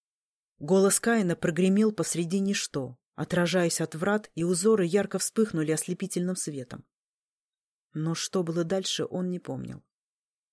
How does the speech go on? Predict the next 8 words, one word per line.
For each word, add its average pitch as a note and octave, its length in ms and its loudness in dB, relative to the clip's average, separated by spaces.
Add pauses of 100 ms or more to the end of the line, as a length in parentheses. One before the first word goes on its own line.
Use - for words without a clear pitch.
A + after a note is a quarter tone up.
(100)
Осталось F#3 580 -2
лишь D3+ 260 -6
смутное G3 460 -2
воспоминание F3 640 -2
о - 140 -8
чарующем F#3 580 -2
женском F3 400 -4
смехе G3 560 -4